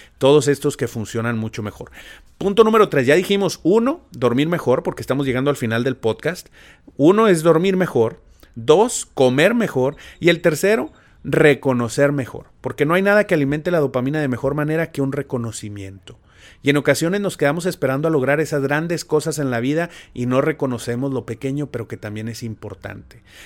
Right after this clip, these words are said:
Generar una cultura de reconocimiento dentro de la empresa es prácticamente promover la generación de dopamina en niveles saludables dentro de la empresa,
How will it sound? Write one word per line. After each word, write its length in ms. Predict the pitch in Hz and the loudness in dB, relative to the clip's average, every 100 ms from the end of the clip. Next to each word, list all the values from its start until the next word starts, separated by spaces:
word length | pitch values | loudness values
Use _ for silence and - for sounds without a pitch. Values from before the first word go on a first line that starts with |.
| - | -2
Generar 460 | 139 135 139 175 | 0 2 4 2
una 180 | 196 196 | 2 -2
cultura 380 | 165 131 156 180 | -2 0 2 4
de 60 | 185 | 2
reconocimiento 920 | 170 135 123 117 117 135 147 147 151 | 0 -4 -8 -6 -4 -4 -4 -4 -6
dentro 420 | 131 139 147 156 | -2 -2 -2 -2
de 60 | 143 | -2
la 60 | |
empresa 380 | 113 131 156 165 | -4 -4 -2 -2
es 100 | 143 | -4
prácticamente 800 | - 160 156 165 151 135 139 156 | -4 -4 -4 -8 -4 -4 -4 -6
promover 560 | 135 117 110 139 175 - - - | -4 -4 -2 0 -2 -6 -20 -6
la 140 | 127 | -4
generación 540 | 131 117 110 107 127 143 | -4 -2 -4 -4 -4 0
de 100 | 151 | 0
dopamina 580 | 120 113 110 139 151 | 0 -4 -4 -2 -2
en 60 | 139 | -4
niveles 320 | 117 120 139 | -2 -2 -2
saludables 500 | 123 113 117 131 135 | -4 -2 -2 -2 -2
dentro 240 | 127 120 135 | -4 -4 -2
de 60 | |
la 60 | 135 | -2
empresa, 440 | 135 170 165 185 | -2 -4 -2 -4